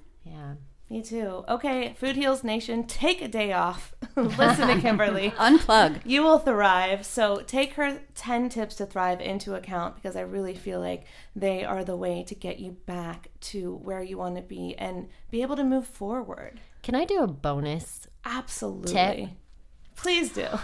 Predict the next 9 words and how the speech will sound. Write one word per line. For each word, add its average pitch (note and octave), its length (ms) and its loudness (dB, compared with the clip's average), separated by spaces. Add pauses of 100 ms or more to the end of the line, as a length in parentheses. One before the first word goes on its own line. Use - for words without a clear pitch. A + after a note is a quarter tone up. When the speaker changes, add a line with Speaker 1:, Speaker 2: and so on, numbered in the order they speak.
Speaker 2:
<laughs> C4 100 4
Speaker 1:
My C4+ 300 6
bonus G3 540 2
tip D#3 340 -4
was D#3+ 180 -4
inspired D#3+ 540 -2
to - 120 -6
me D3+ 400 -4 (280)
today. C#3+ 720 -6